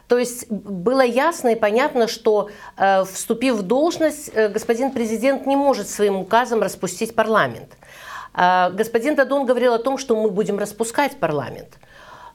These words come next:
Но сейчас пошло пояснение. И действительно, для того, чтобы распустить парламент, нужна определенная процедура, с которой выступят сейчас социалисты. То есть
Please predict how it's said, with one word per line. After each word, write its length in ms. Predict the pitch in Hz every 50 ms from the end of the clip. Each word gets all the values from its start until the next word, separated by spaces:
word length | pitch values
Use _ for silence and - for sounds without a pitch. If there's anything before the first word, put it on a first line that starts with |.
| -
Но 440 | 185 202 220 220 220 202 214 - - -
сейчас 480 | - - 233 220 220 - 294 - -
пошло 340 | - - 226 - - - 226
пояснение. 920 | 226 226 233 226 233 233 - - - 185 160 135 113 101 104 - - - - _
И 100 | - 208
действительно, 600 | 202 185 208 208 - 233 294 370 359 - 330 247
для 140 | 202 180 180
того, 200 | 175 185 175 185
чтобы 280 | 180 - 185 160 160 165
распустить 480 | 156 - - - 151 - - 160 151 -
парламент, 440 | 165 156 175 202 240 262 247 254 -
нужна 240 | 180 175 180 170
определенная 520 | 165 160 151 147 151 156 160 156 151 147 143
процедура, 560 | 147 147 143 - - 160 165 247 311 392 320
с 80 | 320 -
которой 340 | - 175 170 226 254 240
выступят 420 | 190 156 196 226 226 208 - 156 143
сейчас 340 | - 147 - - 170 170 -
социалисты. 560 | - 151 - - 151 127 92 - - - -
То 180 | 139 - 226 226
есть 160 | 247 233 240